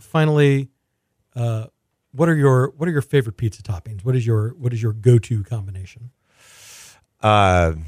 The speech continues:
Speaker 2: ham and onions. The, uh, I will say that the, the Maryland pizza at Star Pizza, <laughs> that is pretty damn good.
Speaker 1: I'm a
Speaker 2: Right.
Speaker 1: Joe's guy, but I respect your, uh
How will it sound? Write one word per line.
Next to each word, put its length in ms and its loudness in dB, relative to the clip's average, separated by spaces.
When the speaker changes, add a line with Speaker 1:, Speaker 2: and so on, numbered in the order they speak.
Speaker 2:
ham 480 0
and 280 -4
onions. 760 -4
The, 400 -4
uh, 280 -10
I 120 -2
will 140 2
say 240 -2
that 220 -4
the, 320 -4
the 120 -6
Maryland 640 0
pizza 380 -6
at 120 -6
Star 340 -8
Pizza, 640 -14
<laughs> 340 -20
that 580 -8
is 120 -14
pretty 300 -8
damn 340 -8
good. 340 -6
Speaker 1:
I'm 120 0
a 40 4
Speaker 2:
Right. 60 0
Speaker 1:
Joe's 340 4
guy, 240 2
but 140 -4
I 60 2
respect 600 -4
your, 460 -4
uh 320 -8